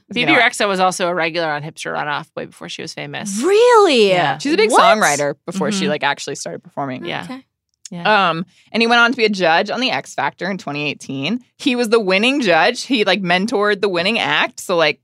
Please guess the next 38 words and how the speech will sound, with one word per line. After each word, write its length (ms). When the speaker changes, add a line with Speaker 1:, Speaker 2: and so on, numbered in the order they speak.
Speaker 2:
congrats 480
to 100
Louis 400
for 140
that. 420
Again, 340
just 200
bear 180
with 140
me. 120
I 80
think 180
he's 160
exceeding 460
expectations. 840
Uh, 340
and 100
then 100
in 80
twenty 200
nineteen, 400
he 120
released 440
Two 160
of 80
Us, 220
Kill 240
My 100
Mind, 320
We 140
Made 260
It, 260
and 200
announced 340
his 160
debut 300
album, 360
Walls. 560